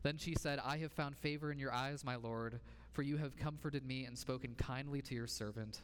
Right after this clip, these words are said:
though I am not one of your servants." And at mealtime, Boaz said to her, "Come here and eat some bread and dip your morsel in the wine."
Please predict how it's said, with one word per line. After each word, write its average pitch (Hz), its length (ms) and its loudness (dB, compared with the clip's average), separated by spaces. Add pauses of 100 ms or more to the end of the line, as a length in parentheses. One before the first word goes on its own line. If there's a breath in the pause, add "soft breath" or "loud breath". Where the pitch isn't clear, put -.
(100)
though 127 320 2
I 123 140 0
am 117 140 -4
not 117 260 0
one 117 180 -2
of 104 100 -4
your 113 180 2
servants." 90 640 -4 (1700 loud breath)
And 135 100 2
at 139 100 0
mealtime, 147 460 2
Boaz 135 320 4
said 135 220 0
to 135 80 -2
her, 135 120 2
"Come 147 300 0
here 156 340 2
and 131 180 -6
eat 143 220 -4
some 139 220 -2
bread 120 380 2
and 131 260 -4
dip 131 220 0
your 135 140 0
morsel 127 520 0
in 127 180 -2
the 120 80 0
wine." 117 480 0